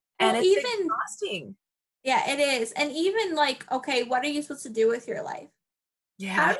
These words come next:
Speaker 2: you even decide that?
Speaker 1: Yeah.
Speaker 2: Like, unless you get a calling to go into ministry or something like that.
Speaker 1: Right.
Speaker 2: Like, ho-, honestly, how do you even decide? Because if you're so focused on what God's will is,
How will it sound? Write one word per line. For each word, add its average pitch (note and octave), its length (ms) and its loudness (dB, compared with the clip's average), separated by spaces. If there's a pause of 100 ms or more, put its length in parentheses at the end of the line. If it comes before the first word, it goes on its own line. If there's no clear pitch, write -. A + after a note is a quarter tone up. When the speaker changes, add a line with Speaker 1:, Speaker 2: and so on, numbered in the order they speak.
(120)
Speaker 2:
you F4 240 4
even F4+ 220 2
decide B3+ 760 2 (160)
that? - 300 -4 (500)
Speaker 1:
Yeah. C#4+ 120 2
Speaker 2:
Like, C#4 280 0
unless D4 440 2
you F4 120 0
get D4+ 160 4
a - 40 0
calling B3 600 2
to A#3+ 120 -6
go A3+ 160 0
into A3+ 140 0
ministry A3+ 600 -2
or - 80 -4
something A3+ 340 -6
like - 200 -6
that. - 260 0 (380)
Speaker 1:
Right. F#3 160 -14
Speaker 2:
Like, C#4 280 0
ho-, C#4 360 0
honestly, E4+ 540 2
how C4+ 280 0
do F4+ 60 0
you F4 140 0
even E4 180 -4
decide? C#4+ 440 0
Because B3+ 320 -10
if C4 140 -12
you're C#4 140 -10
so D4 360 -2
focused D4 540 -2
on A#3+ 140 -6
what A3 220 -8
God's A3+ 380 0
will A3+ 440 -2
is, E4+ 480 0